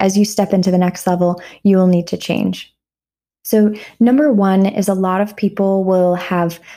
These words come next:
more fluid offerings. They have their, their offerings kind of all over the place. Maybe they do,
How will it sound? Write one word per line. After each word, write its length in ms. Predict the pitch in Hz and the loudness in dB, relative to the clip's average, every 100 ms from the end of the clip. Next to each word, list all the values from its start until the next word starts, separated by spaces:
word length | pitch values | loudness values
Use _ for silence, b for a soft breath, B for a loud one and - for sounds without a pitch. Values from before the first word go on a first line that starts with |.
| B | B
more 180 | 208 214 | 2 2
fluid 500 | 214 - 196 185 180 - | 0 0 2 2 2 -2
offerings. 720 | 170 170 - 175 - - 202 | -4 -4 -4 -4 -2 -4 -2
They 240 | 185 180 180 | 0 2 2
have 340 | 180 208 214 | 0 -4 -2
their, 340 | 262 247 240 - - | 0 0 -4 -16 -6
their 260 | 202 196 - | -2 0 -2
offerings 640 | 185 180 185 180 175 175 | -4 -4 -2 0 0 -2
kind 200 | - 233 | 0 0
of 80 | 254 | 2
all 180 | 240 196 | 2 0
over 180 | 185 | 0
the 60 | 196 | -2
place. 480 | 190 190 185 180 - | -2 0 0 0 0
Maybe 180 | 180 185 | 0 0
they 140 | 185 | 0
do, 420 | 180 175 175 175 | 0 2 2 0